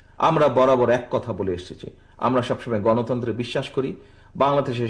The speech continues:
স্বাধীনতায় বিশ্বাস করি, বাংলাদেশের মানুষের সার্বভৌমত্ব, দেশের সার্বভৌমত্বে আমরা বিশ্বাস করি, মানুষের কথা বলার অধিকারে আমরা বিশ্বাস করি। বিএনপি তার জন্ম থেকে বলেছে, বিএনপি বহুদলীয় গণতন্ত্রে বিশ্বাস করে। এই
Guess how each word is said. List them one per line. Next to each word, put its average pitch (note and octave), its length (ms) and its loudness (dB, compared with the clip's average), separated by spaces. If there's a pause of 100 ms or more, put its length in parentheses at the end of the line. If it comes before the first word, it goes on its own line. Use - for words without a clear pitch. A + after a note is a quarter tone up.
স্বাধীনতায় B2 560 -2
বিশ্বাস B2 360 -4
করি, A#2 160 -4 (420)
বাংলাদেশের A#2 480 0
মানুষের A2 460 -2
সার্বভৌমত্ব, A2 720 -2
দেশের G#2+ 380 -4
সার্বভৌমত্বে A2+ 760 -4
আমরা F#2+ 140 -4 (100)
বিশ্বাস G2 360 -6
করি, - 140 -14 (360)
মানুষের C3+ 400 0 (100)
কথা - 200 -2
বলার G#2+ 240 0
অধিকারে B2+ 380 -4
আমরা F2+ 140 -4
বিশ্বাস F#2 420 -6 (100)
করি। - 160 -12 (560)
বিএনপি D3+ 280 2
তার A2 260 0
জন্ম B2+ 220 2 (120)
থেকে A2 140 -6 (100)
বলেছে, E2+ 260 -10 (500)
বিএনপি C#3 260 2 (100)
বহুদলীয় C#3 480 2
গণতন্ত্রে C3+ 460 -2 (120)
বিশ্বাস A#2+ 300 -6 (100)
করে। - 160 -8 (380)
এই C3+ 120 0